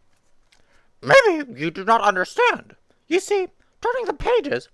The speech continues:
will bring us to the end of this book. And there is a monster at the end of this book. But this will stop you from turning the pages, see? And I am trying, uh, tying the pages together so you cannot.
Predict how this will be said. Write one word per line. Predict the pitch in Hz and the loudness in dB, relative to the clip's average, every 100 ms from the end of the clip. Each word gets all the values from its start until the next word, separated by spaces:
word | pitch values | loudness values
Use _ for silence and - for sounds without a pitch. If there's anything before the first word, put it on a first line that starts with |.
| - | -10
will | - | -6
bring | 359 381 | -4 -6
us | - | -8
to | 359 | -6
the | 320 | -2
end | 151 147 | -2 -2
of | |
this | 165 - | -6 -4
book. | - 480 - - _ - - | 0 0 0 -10 _ -20 -8
And | - | -2
there | 453 440 | -2 -2
is | |
a | 453 466 | -4 0
monster | 285 294 - 170 | 2 2 0 0
at | 151 139 | 2 0
the | 147 | -4
end | 139 | -4
of | 123 | -6
this | 120 | -6
book. | - 117 - _ _ _ _ _ _ - | -10 -8 -8 _ _ _ _ _ _ -6
But | 392 - | -6 6
this | 571 508 - - | 6 6 2 -14
will | 214 | -10
stop | - - 453 277 | -8 -2 -2 -2
you | 269 | -10
from | - 339 | -10 -10
turning | - 339 359 | -8 -8 -8
the | 440 | -6
pages, | 427 453 220 - | -2 -2 -2 -12
see? | - 349 392 - _ _ _ _ _ _ - | -8 -6 -6 -10 _ _ _ _ _ _ -2
And | 160 - | -2 0
I | 381 466 415 - | 2 2 2 0
am | - | -6
trying, | - - 415 214 147 196 - _ _ - | -6 -2 -2 -2 -8 -14 -20 _ _ 4
uh, | 165 160 | 4 4
tying | - 415 392 170 | 4 2 2 -2
the | 185 | -4
pages | 196 233 208 180 | -2 -2 -2 -8
together | 208 277 403 285 - | -6 -2 -2 -4 -10
so | - 440 | -4 -2
you | 381 440 339 - | 2 2 0 -4
cannot. | - 392 440 - - | -10 -8 -6 -6 -10